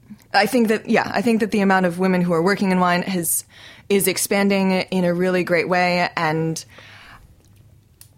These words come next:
you know, I think that the culture of the community is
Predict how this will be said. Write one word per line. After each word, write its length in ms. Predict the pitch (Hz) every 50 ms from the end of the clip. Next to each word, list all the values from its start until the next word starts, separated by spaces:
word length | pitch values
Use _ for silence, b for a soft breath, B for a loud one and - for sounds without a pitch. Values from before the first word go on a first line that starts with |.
| _ _ - -
you 100 | 277 311 320
know, 220 | 302 277 269 247 - - - _ -
I 180 | - - 254 254
think 360 | 247 - - 277 269 247 -
that 140 | - 254 -
the 80 | 233
culture 760 | 208 - - - - - 294 - - - 330 320 330 339 349 - -
of 220 | - 233 208 202 196
the 80 | 220
community 600 | 214 - - 220 214 226 240 254 269 262 294 302 294 -
is 160 | 254 226 -